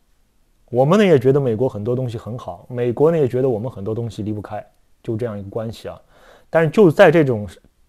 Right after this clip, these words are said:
在，呃，在这种谁都离不开谁的状态下，他呢老是一心想着要掐死你。但问题是，越掐好像我们，我们整个的这个脖子越粗啊，好像有点卡不住的这种状态了啊。反而他自己这个手好像挺酸的啊，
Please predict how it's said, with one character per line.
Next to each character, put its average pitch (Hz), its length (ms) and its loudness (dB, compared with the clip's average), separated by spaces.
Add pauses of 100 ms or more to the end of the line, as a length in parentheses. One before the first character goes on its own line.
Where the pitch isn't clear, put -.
(120)
在， 165 200 0
呃， 135 260 0
在 147 260 0
这 147 160 0
种 123 140 -4
谁 147 260 0
都 208 140 4
离 160 120 2
不 156 80 -4
开 151 200 -6
谁 120 240 -2
的 165 100 0
状 147 180 -4
态 104 160 -12
下， 98 240 -12 (560)
他 147 200 -2
呢 143 120 2
老 104 160 2
是 135 280 -4
一 147 120 -2
心 139 200 -4
想 95 200 -6
着 107 60 -6
要 120 100 -4
掐 127 240 -6
死 107 200 -12
你。 87 120 -16 (720)
但 139 160 -6
问 143 140 2
题 127 100 0
是， 127 260 -2 (1080)
越 170 200 2
掐 143 220 -2
好 113 140 -4
像 123 120 0
我 110 60 -4
们， 135 160 -6
我 107 100 -4
们 131 140 -6
整 101 140 -10
个 127 100 -4
的 127 80 -2
这 135 80 0
个 123 80 0
脖 113 240 -6
子 135 100 -6
越 135 160 0
粗 160 280 -8
啊， - 180 -10 (220)
好 113 120 -10
像 147 140 -8
有 139 100 0
点 147 140 -2
卡 90 220 -10
不 107 100 -8
住 160 140 -4
的 127 100 -2
这 117 100 -2
种 101 140 -12
状 98 160 -12
态 95 160 -16
了 87 80 -16
啊。 95 220 -20 (880)
反 107 160 -8
而 131 100 -4
他 156 140 -2
自 156 120 -4
己 131 120 0
这 151 100 2
个 151 80 2
手 120 260 -2
好 110 160 -2
像 117 160 -8
挺 92 220 -16
酸 120 340 -8
的 104 80 -10
啊， - 160 -20